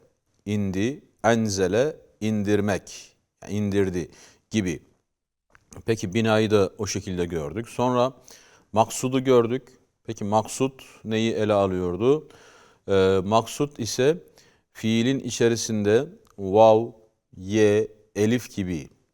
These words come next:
illet harfleri varsa veya fiil şeddeli ise, şeddeli ise veya hemzeli ise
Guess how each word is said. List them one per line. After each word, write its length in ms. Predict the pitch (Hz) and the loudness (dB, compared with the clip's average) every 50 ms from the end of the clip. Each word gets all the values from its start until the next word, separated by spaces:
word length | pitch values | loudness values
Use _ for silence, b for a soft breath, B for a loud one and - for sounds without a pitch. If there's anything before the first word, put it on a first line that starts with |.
| _ _ _ _ _ _ _ _ _ _ | _ _ _ _ _ _ _ _ _ _
illet 360 | 101 98 98 104 123 123 - | -6 -4 0 2 2 0 0
harfleri 520 | - - 107 104 98 - 98 92 90 92 87 | -2 0 0 0 0 -4 -4 -4 -4 -2 2
varsa 540 | 92 92 92 - - - 73 67 67 - _ _ _ _ _ _ _ _ _ _ | 2 2 2 0 -4 -10 -10 -14 -16 -20 _ _ _ _ _ _ _ _ _ _
veya 240 | 98 104 107 110 107 | 2 4 4 4 2
fiil 380 | - - 110 110 113 117 117 | 0 -4 -4 -2 -2 -2 -4
şeddeli 680 | 107 - - - 113 104 104 - - 107 101 101 104 101 | -6 -6 -2 -2 -2 -2 -2 -2 0 0 0 2 0 0
ise, 420 | 95 - - - 78 71 67 67 - _ _ _ _ _ _ _ _ _ _ _ | -2 -4 -6 -6 -8 -10 -12 -16 -18 _ _ _ _ _ _ _ _ _ _ _
şeddeli 580 | - - 101 92 - - - 87 80 82 82 | -10 -4 -4 -4 -4 -4 -8 -6 -6 -6 -8
ise 280 | 78 - - - 80 85 | -8 -12 -14 -12 -6 -4
veya 280 | 95 98 101 104 104 | 0 0 0 0 0
hemzeli 760 | 92 92 104 107 107 104 98 95 101 101 95 101 98 90 - - _ _ _ _ - | -2 -4 -4 -2 -2 -2 -2 0 0 2 2 2 0 -2 -4 -8 _ _ _ _ -14
ise 400 | 85 - - - 78 71 80 | -10 -10 -8 -8 -8 -10 -12